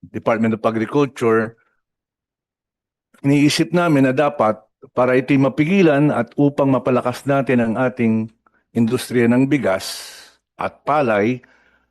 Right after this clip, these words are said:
ah, kailangan natin ang pitong bagay. Unang-una po, we need to restore and calibrate state capacity to manage rice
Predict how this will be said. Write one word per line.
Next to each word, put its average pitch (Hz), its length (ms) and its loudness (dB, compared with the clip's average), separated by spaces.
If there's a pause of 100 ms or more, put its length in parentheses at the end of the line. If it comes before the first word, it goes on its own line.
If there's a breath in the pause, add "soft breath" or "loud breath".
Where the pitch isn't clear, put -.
(640 soft breath)
ah, 147 240 -2
kailangan 156 480 2
natin 127 400 2
ang 113 400 -2
pitong 123 480 -4
bagay. 95 460 -2 (840)
Unang-una 175 480 2
po, - 560 0
we 139 160 2
need 151 320 2
to 127 240 4
restore 120 640 -2 (1120)
and 120 160 0
calibrate 120 760 0
state 156 400 0
capacity 120 720 -4 (140)
to 127 100 2
manage 117 560 2 (1700 soft breath)
rice - 560 -4